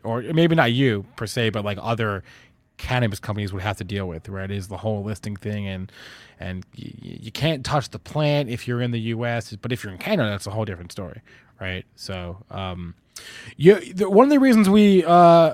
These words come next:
uh, got in touch, um, Everett, was because a couple weeks ago, you believe you guys also had some news. You announced a partnership with, uh, M T L, uh, for, uh, extraction and manufacturing, uh, of pre-rolls. So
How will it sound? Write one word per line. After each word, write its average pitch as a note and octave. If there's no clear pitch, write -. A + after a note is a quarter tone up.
uh, C#3
got D#3
in D#3
touch, C#3+
um, B2+
Everett, D3
was C#3+
because C#3
a A#2+
couple D3
weeks D#3
ago, C#3
you C3
believe C#3
you C3
guys B2+
also C3+
had A#2
some A#2
news. C#3+
You B2+
announced C3+
a -
partnership C#3+
with, B2+
uh, A#2
M B2+
T B2
L, B2+
uh, A2+
for, A2+
uh, G#2+
extraction B2
and A#2+
manufacturing, A#2+
uh, A2
of G#2
pre-rolls. C#3
So G#2+